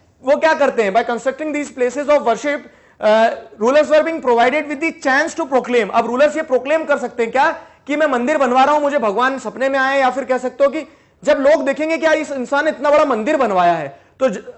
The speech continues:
पक्की बात है कि भगवान का एक बहुत बड़ा भक्त है, और उस समय पे सोसाइटी क्या है, रिलीजियसली ड्रिवन थी, तो आप धर्म के हिसाब से आदमी को क्या कर सकते हो, ले,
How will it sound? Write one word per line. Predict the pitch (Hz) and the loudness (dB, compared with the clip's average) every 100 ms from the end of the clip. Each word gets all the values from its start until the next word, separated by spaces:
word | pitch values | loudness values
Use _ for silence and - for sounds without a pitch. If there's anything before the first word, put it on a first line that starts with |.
| - _ _ - | -20 _ _ -4
पक्की | 233 330 | -2 0
बात | 330 302 | 2 2
है | 311 | 0
कि | 320 | -2
भगवान | 233 208 247 277 311 - - _ _ _ | -2 0 2 2 0 -6 -20 _ _ _
का | 277 | 2
एक | 285 277 | 2 4
बहुत | 254 | 2
बड़ा | 269 285 | 4 4
भक्त | 262 247 254 | 2 0 2
है, | 277 | 2
और | 277 - 254 | 2 0 0
उस | 247 | 2
समय | 285 302 | 0 2
पे | 320 | 0
सोसाइटी | 240 233 247 269 | -2 0 0 0
क्या | 311 | 2
है, | 320 269 | 2 2
रिलीजियसली | 208 226 233 262 277 | -2 -4 -2 -2 -4
ड्रिवन | 262 214 233 190 | -2 0 0 -4
थी, | 165 - _ _ - | -10 -14 _ _ -4
तो | 262 | 0
आप | 269 294 202 | 2 0 -2
धर्म | 208 247 | -2 0
के | 262 | 0
हिसाब | 247 262 262 | 2 2 2
से | 277 - | 0 0
आदमी | 214 214 262 | -2 0 0
को | 269 | 0
क्या | 269 | 0
कर | 247 | 0
सकते | 240 247 285 | -2 -2 0
हो, | 302 - | 0 0
ले, | 208 190 | -2 -2